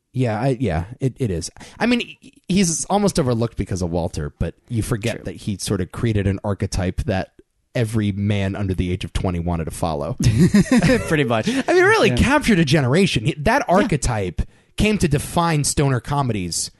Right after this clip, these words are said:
Speaker 2: I know, but I
Speaker 1: for a
Speaker 2: don't
Speaker 1: while.
Speaker 2: But this is not a stoner comedy, like, at all to me.
Speaker 1: No, it's
Speaker 2: Which
Speaker 1: not.
Speaker 2: which makes it kind of annoying when I he-,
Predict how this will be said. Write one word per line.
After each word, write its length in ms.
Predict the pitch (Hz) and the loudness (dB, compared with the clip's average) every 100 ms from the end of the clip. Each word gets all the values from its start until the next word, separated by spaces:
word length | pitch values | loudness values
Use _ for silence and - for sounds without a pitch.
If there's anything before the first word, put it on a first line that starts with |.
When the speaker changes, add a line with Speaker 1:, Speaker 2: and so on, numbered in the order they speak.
| _ - | _ -4
Speaker 2:
I 80 | 151 | 0
know, 220 | 170 113 | 2 2
but 160 | - - | -2 -2
I 60 | |
Speaker 1:
for 20 | 196 | 0
a 60 | |
Speaker 2:
don't 160 | 226 277 | 2 2
Speaker 1:
while. 440 | 214 254 107 76 - | 2 2 0 -4 -2
Speaker 2:
But 140 | 202 | 0
this 160 | 294 294 | 2 2
is 120 | 220 | 2
not 200 | 220 233 | 4 4
a 40 | |
stoner 400 | 202 - 208 220 | 2 2 2 2
comedy, 520 | 156 165 147 147 139 - | 2 2 2 2 0 0
like, 260 | 151 139 135 | 0 0 2
at 40 | |
all 200 | 139 175 | 4 4
to 140 | - 131 | 2 2
me. 260 | 107 98 - | 2 -2 -2
Speaker 1:
No, 340 | 202 240 202 | 2 4 4
it's 160 | 196 180 | 4 2
Speaker 2:
Which 40 | |
Speaker 1:
not. 360 | 240 208 120 - | 0 0 -2 -2
Speaker 2:
which 200 | 190 185 | 0 2
makes 220 | 190 240 - | 2 2 2
it 20 | |
kind 160 | 208 190 | 2 2
of 60 | |
annoying 460 | 165 147 156 160 139 | 2 4 4 4 4
when 100 | 135 | 2
I 80 | 127 | 0
he-, 160 | - | -4